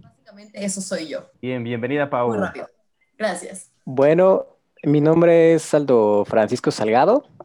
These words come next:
Speaker 3: mejor conocido como Paquito o Paco. Este,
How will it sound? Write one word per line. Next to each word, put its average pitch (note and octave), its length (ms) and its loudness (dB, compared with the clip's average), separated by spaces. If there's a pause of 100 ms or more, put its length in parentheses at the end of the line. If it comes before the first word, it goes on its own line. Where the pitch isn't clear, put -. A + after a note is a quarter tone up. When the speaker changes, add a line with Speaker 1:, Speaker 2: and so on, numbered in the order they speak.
(240)
Speaker 3:
mejor A#2+ 280 -4
conocido A#2 420 -2
como F#2+ 200 -6
Paquito - 560 -4 (720)
o A2 100 -8
Paco. - 560 -4 (680)
Este, A2 920 2